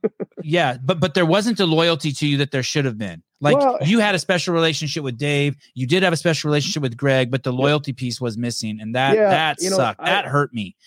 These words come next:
Speaker 1: I want you to know, though, I take full credit for the only one who stood up in that meeting and yelled at the C E O. They
Speaker 2: I appreciate
Speaker 1: yelled
Speaker 2: that.
Speaker 1: at him.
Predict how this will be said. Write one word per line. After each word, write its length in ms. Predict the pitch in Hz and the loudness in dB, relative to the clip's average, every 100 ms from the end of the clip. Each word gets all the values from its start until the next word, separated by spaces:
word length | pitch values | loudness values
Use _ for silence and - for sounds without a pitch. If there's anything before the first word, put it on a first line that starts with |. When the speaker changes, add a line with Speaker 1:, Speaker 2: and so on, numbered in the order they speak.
| - | -2
Speaker 1:
I 60 | 156 | 0
want 180 | 208 | 0
you 60 | 208 | 0
to 80 | 190 | 0
know, 180 | 220 220 | 2 2
though, 280 | 170 151 - _ | 2 0 -4 _
I 80 | 160 | -6
take 240 | 156 190 | -2 -4
full 260 | - 185 202 | 0 2 2
credit 480 | - 202 190 135 - _ _ _ _ _ _ _ _ _ _ _ _ _ _ _ | 0 -2 0 -2 -6 _ _ _ _ _ _ _ _ _ _ _ _ _ _ _
for 120 | - 151 | -2 2
the 100 | 156 | 4
only 280 | 190 220 | 4 2
one 180 | 208 208 | 2 2
who 80 | 196 | 0
stood 240 | 151 190 | 0 0
up 140 | 185 180 | 0 2
in 60 | |
that 140 | 175 170 | 0 0
meeting 320 | 160 156 151 | 0 0 0
and 140 | 143 | 2
yelled 260 | 139 143 135 | 4 4 2
at 80 | 127 | -2
the 80 | 131 | -6
C 340 | - 127 117 | -4 -4 -2
E 40 | |
O. 180 | 107 90 - | -4 -6 -12
They 140 | 127 156 | -2 0
Speaker 2:
I 20 | |
appreciate 180 | 131 143 | 2 2
Speaker 1:
yelled 260 | 165 175 143 | 2 2 2
Speaker 2:
that. 220 | 110 92 | 0 -4
Speaker 1:
at 60 | |
him. 120 | 85 | -10